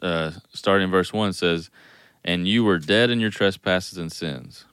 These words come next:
in which you once walked, following the course of this world, following the prince of the power of the air, the spirit that is now at work in the sons of disobedience, among whom we all once lived in the passions of our flesh, carrying out the desires of the body and the mind, and were by nature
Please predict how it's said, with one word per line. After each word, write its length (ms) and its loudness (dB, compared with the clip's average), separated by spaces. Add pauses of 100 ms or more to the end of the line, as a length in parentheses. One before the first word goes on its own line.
(280)
in 180 -6
which 280 -4
you 100 -2
once 320 -4
walked, 280 0
following 280 -2
the 80 -6
course 340 0
of 80 -4
this 200 -4
world, 360 -4 (100)
following 300 -2
the 60 -8
prince 300 -6
of 80 -10
the 60 -16
power 180 0
of 60 -4
the 120 -4
air, 260 -8 (520)
the 100 -8
spirit 480 0
that 120 2
is 140 -4
now 240 -2
at 100 -6
work 260 -2
in 60 -6
the 80 -8
sons 280 -6
of 120 -8
disobedience, 840 -8 (120)
among 360 -2
whom 200 -2
we 120 -2
all 280 0
once 260 -4
lived 260 -2
in 20 -8
the 120 -10
passions 380 -6
of 100 -6
our 120 -2 (100)
flesh, 500 -6 (880)
carrying 320 0
out 140 0
the 80 -8
desires 440 -2
of 60 -6
the 60 -4
body 240 2
and 80 -4
the 60 -4
mind, 400 -8 (440)
and 220 -6
were 100 -4
by 180 -2
nature 520 -6